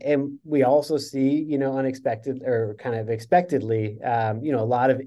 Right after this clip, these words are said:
interannual variability, and that could be driven by any range of, of kind of factors. Um, but we also saw a pretty stark, um, what we call regime change or regi-, regime shift, if you will, around twenty ten,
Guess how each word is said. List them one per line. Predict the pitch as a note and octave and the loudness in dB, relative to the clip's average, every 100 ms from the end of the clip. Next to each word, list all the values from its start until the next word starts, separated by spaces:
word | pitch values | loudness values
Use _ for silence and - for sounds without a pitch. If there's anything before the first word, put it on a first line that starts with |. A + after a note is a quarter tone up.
| D3 | -8
interannual | C3 C#3+ A#2+ B2 B2 B2 | -4 -2 -2 0 2 2
variability, | B2 B2 B2 A2+ A#2 A2+ C3 D#3 | 4 4 2 0 0 0 0 -2
and | D3+ A2+ | -4 -4
that | G#2+ | -6
could | - | -6
be | A#2 | -8
driven | A2 A2+ G#2+ A2 | -4 -2 -2 -2
by | G#2+ G#2+ | -2 -4
any | G#2 A#2 | -4 -6
range | G2+ A2+ A#2 A#2 A2 | -4 -2 -2 -2 0
of, | A2 G#2 - | -2 -2 -6
of | G#2 G2+ | -6 -8
kind | - A2 | -10 -10
of | G2 | -6
factors. | A#2 G2+ G2 A#2 A2+ G#2+ - _ _ _ _ _ | -6 -8 -4 -2 -2 -4 -10 _ _ _ _ _
Um, | C#3 C#3+ C3+ B2+ A#2 A2+ _ _ _ _ - | 0 2 2 2 -2 -10 _ _ _ _ -6
but | D#3 E3 | 0 4
we | E3 | 4
also | G#3 A#3 A#3+ | 4 0 -4
saw | G3 F#3+ E3 | -2 -2 -2
a | C#3+ | -4
pretty | - F3+ D3 | -6 -4 -4
stark, | C#3+ - D3+ D3 C#3+ - - | -4 2 4 4 0 -8 -10
um, | C3+ B2+ B2+ A#2 G2+ F#2 - _ _ _ _ _ _ - | -6 -2 -2 0 -2 -6 -14 _ _ _ _ _ _ -4
what | C#3+ | -2
we | |
call | C3+ C3 | 2 4
regime | A2+ B2 A2 A#2+ C3+ C#3+ C#3 C3+ - | 4 0 -2 0 0 0 -2 -6 -10
change | - - A#2+ A2+ A2+ A2 | -12 -6 -4 -2 -2 -4
or | A2+ | -4
regi-, | A#2 A2 B2+ B2+ | -4 -2 -4 -4
regime | A#2 B2 A#2 C3+ C3 | -4 -2 0 2 2
shift, | A2 C#3+ C3 C3+ | -2 0 0 0
if | B2+ | -8
you | A#2 | -4
will, | A#2 A#2 A2+ | 2 2 2
around | B2+ B2 A#2+ | 2 2 -2
twenty | A#2 C#3+ B2+ | -4 -2 -2
ten, | A2+ B2+ B2 G#2 | -4 -4 -4 -4